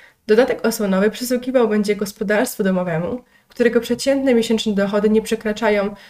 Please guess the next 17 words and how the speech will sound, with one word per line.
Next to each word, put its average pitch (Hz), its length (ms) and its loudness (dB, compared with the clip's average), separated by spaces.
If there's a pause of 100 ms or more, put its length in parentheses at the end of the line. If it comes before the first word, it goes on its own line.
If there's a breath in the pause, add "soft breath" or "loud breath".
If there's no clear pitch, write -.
(140 loud breath)
dwóch 208 280 0
tysięcy 208 680 0 (420)
i 220 120 0
stu 196 220 -4
złotych 160 520 -2 (300 soft breath)
w 202 40 -8
gospodarstwie 208 640 0
jednoosobowym 233 680 -2 (320 loud breath)
lub 247 140 -4
tysiąc 277 340 0 (140)
pięćset 220 380 -2
złotych 185 380 -4
na 202 80 2
osobę 202 440 -2
w 277 60 -14
gospodarstwie 240 640 -2
wieloosobowym. 202 880 -6